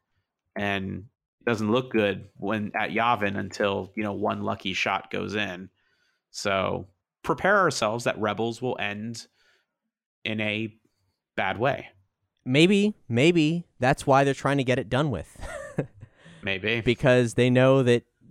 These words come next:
Speaker 2: this is gonna be a downer. It was always gonna be a downer. There's no way they could, the, Disney's the ones who wanted a story set during this time period, and they knew,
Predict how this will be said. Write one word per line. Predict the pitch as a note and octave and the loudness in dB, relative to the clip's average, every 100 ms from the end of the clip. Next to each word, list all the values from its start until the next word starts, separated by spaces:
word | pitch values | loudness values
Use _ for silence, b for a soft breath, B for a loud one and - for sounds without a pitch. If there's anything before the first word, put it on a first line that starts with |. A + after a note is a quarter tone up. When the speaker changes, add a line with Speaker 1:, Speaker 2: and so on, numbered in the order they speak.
| - | -6
Speaker 2:
this | B2 - | -4 -2
is | A2+ | -2
gonna | B2 B2 | 2 2
be | A#2+ A2+ | 2 2
a | |
downer. | G2+ A#2 A#2 A2 A2+ | 2 2 2 0 0
It | |
was | B2 A#2 | -2 2
always | A#2+ C3+ A#2+ | 4 4 2
gonna | A2+ A2 | 0 0
be | G#2+ | -2
a | G2 | -2
downer. | G2+ G2 G#2+ | -2 -2 -2
There's | G#2 G2+ A2 | -2 -4 0
no | A#2+ | 2
way | B2 | 2
they | A2 A2 | 0 -2
could, | G#2+ F#2+ b b G#2+ | -4 -6 b b -2
the, | C3 | -2
Disney's | B2+ C3+ E3 F#3+ F3 | 2 4 6 6 6
the | F3+ | 6
ones | F3 F#3 G#3+ | 8 6 6
who | F#3 | 2
wanted | D#3 F3+ E3+ C#3 | 6 6 6 2
a | |
story | - D#3+ E3 A#2+ | 2 4 6 4
set | - - D3+ | 2 0 2
during | D3 D#3 | 2 4
this | D#3 - | 2 0
time | E3 F3 F3 | 0 2 2
period, | D#3 A2+ G#2+ G2+ | 2 2 2 0
and | A2+ A#2 | -2 2
they | B2+ D#3+ | 4 4
knew, | D#3 D#3+ A3 D#3 G#2 | 4 4 4 4 2